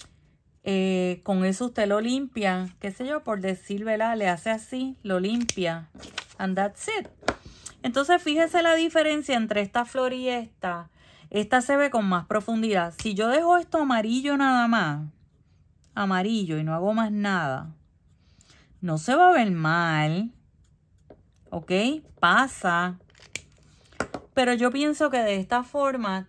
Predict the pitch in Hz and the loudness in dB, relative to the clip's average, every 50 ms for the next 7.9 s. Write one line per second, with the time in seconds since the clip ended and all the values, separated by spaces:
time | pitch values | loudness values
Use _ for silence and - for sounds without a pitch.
0 | _ - 208 214 220 226 240 254 247 233 202 202 196 185 185 196 220 254 254 - | _ -10 -8 -6 -4 -4 -4 -4 -6 -6 -4 0 2 2 4 4 2 0 -2 -6
1 | - - - - - 214 202 190 180 - - - 180 175 165 160 151 147 139 135 | -12 -20 -16 -8 -4 -2 0 0 0 -2 -4 -6 -6 -4 -4 -4 -4 -4 -4 -4
2 | 131 135 127 127 139 - _ _ - - _ _ _ _ _ _ _ - - - | -4 -6 -6 -6 -10 -16 _ _ -20 -20 _ _ _ _ _ _ _ -20 -20 -20
3 | _ _ - - - - - 196 180 165 180 190 220 240 226 - _ - - 226 | _ _ -20 -20 -8 -2 0 2 2 4 2 2 2 0 -2 -6 _ -4 0 2
4 | 202 190 185 175 170 165 165 165 165 - _ _ _ _ _ _ _ _ _ _ | 2 4 2 2 2 0 0 -2 -4 -6 _ _ _ _ _ _ _ _ _ _
5 | _ _ _ _ _ _ _ _ _ _ _ _ _ _ - 233 226 226 233 226 | _ _ _ _ _ _ _ _ _ _ _ _ _ _ -2 0 2 2 2 2
6 | 233 240 233 - 262 247 262 285 - 330 320 320 320 311 311 302 311 311 302 - | 0 0 -2 -2 0 0 0 0 0 -2 -2 0 0 0 0 0 0 -2 -2 -2
7 | 302 302 294 - 302 294 285 285 285 285 277 277 269 262 262 - - | -4 -4 -4 -4 -4 -4 -2 -2 0 2 4 4 4 4 4 2 -2